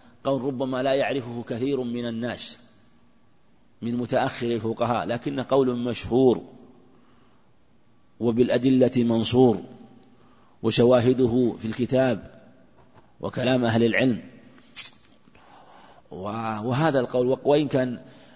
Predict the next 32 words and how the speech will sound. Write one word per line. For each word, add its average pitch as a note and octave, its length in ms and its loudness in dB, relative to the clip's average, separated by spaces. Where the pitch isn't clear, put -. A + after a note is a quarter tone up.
قد A#2+ 220 -2
لا A#2 520 -4
يعني G2 1000 -10
يجزم A2+ 520 0
به، A2 420 -2
لكن A2 360 -6
هذا A2+ 180 -8
يبين، A2+ 640 -2
يبين A2+ 460 0
أن G#2+ 160 -6
المسألة G#2+ 360 -4
مهمة. F#2+ 300 -10
ولهذا D3 280 -2
انظر D#3+ 200 -2
في B2+ 100 -4
صلاة A#2+ 200 -2
الخوف، G#2 240 -8
يقول: A2+ 280 -8
"وإذا B2 260 -2
كنت B2 280 -8
فيهم A#2+ 240 -4
فأقمت A#2+ 520 -2
الصلاة A#2 240 -6
فلتقم B2 400 -6
طائفة A2+ 420 -4
منهم A2 280 -4
معك". D2+ 180 -6
أمر D3+ 240 6
الله D3 160 4
عز B2 240 -2
وجل A#2+ 420 -2
بصلاة C3+ 520 0